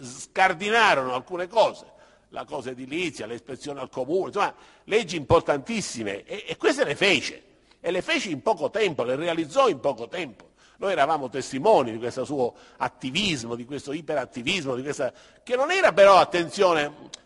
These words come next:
eh, vorrei chiarire anche questo, non era un iperattivismo fine a se stesso,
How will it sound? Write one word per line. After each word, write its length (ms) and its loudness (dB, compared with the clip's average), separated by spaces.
eh, 280 -16
vorrei 380 -8
chiarire 320 -4
anche 180 -6
questo, 300 -4
non 180 -6
era 140 0
un 80 -6
iperattivismo 800 -4
fine 220 -8
a 40 -6
se 160 -6
stesso, 600 0